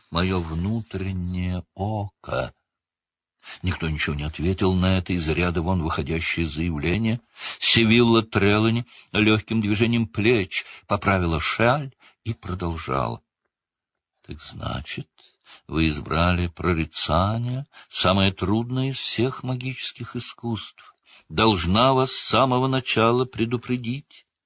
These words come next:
Я не смогу научить многому тех, кто не обладает врождённой способностью ясновидения. Книги помогают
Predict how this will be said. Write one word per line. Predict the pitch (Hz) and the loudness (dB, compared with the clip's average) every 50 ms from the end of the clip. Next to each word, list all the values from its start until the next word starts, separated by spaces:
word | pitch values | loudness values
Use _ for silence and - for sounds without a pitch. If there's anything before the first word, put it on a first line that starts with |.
| _ _ _ _ _ _ _ _ | _ _ _ _ _ _ _ _
Я | - - 69 80 | -10 -4 -2 0
не | 82 80 82 | 0 0 0
смогу | 82 - - 82 87 92 90 101 139 170 175 | -2 -2 -2 0 0 -2 -2 -2 -2 0 0
научить | 156 143 139 135 123 - - 143 127 - - | 0 0 -2 -2 -2 -2 -2 -2 -4 -6 -4
многому | 104 101 95 95 92 - 104 104 101 95 92 76 78 80 76 76 73 | -2 0 2 2 2 4 4 4 2 2 0 0 -2 -2 -2 -2 -4
тех, | 76 _ - 131 143 - - - _ _ _ _ _ - - - _ _ | -6 _ -2 -2 -2 -2 -4 -14 _ _ _ _ _ -20 -20 -20 _ _
кто | - - - 104 | -10 -2 2 2
не | 104 104 101 | 4 4 4
обладает | 101 98 95 95 98 92 80 101 107 117 120 123 123 123 120 - | 4 4 4 4 4 4 4 4 4 6 6 4 2 2 0 -4
врождённой | 98 92 104 104 110 110 104 107 98 95 110 139 165 175 170 156 127 92 82 80 71 | -2 -2 2 2 2 2 2 0 -4 -4 -2 0 2 2 2 0 0 0 0 0 -2
способностью | - - - 73 73 - - 73 76 69 69 78 78 - - - - 73 71 | -4 -6 -8 -8 -8 -4 -2 -2 -2 0 -2 -4 -6 -6 -8 -10 -10 -8 -6
ясновидения. | - 76 73 73 - - 65 67 65 65 69 65 73 76 73 76 85 - _ _ _ _ _ _ _ _ - - - - - - - | -6 -6 -6 -6 -8 -8 -10 -12 -10 -10 -10 -10 -10 -10 -10 -10 -10 -12 _ _ _ _ _ _ _ _ -14 -10 -10 -10 -10 -8 -2
Книги | - 131 131 147 165 180 170 165 160 | 2 2 4 4 4 4 2 0 -2
помогают | 156 - 175 160 160 156 139 147 147 151 147 147 147 | -4 -2 -4 -2 -2 0 0 2 2 2 0 -2 -4